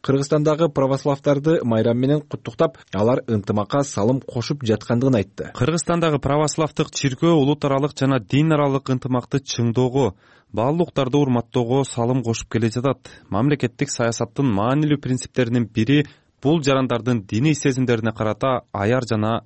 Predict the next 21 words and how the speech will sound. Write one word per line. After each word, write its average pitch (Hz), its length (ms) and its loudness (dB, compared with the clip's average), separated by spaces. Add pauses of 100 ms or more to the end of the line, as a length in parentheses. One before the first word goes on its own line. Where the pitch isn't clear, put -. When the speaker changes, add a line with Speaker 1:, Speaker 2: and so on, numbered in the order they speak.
(160)
Speaker 2:
этият 110 460 -2
мамиле 110 300 0
кылуу. 90 380 -2
Speaker 1:
Деп 175 300 0
жазылган 165 520 0
Президент 143 640 -2 (220)
К 156 180 0
Ж 151 240 2
сайтында 147 680 2
жарыяланган 131 760 0 (120)
куттуктоодо. 151 840 0 (440)
Юридика 202 520 0
илимдеринин 160 520 0
кандидаты 175 840 0
Нурлан 156 400 0
Исмаилов 151 600 0 (420)
Кыргызстандагы 196 800 2
мусулмандардын 175 880 0
суннит 190 580 -4
агымы 165 400 0
менен 175 340 0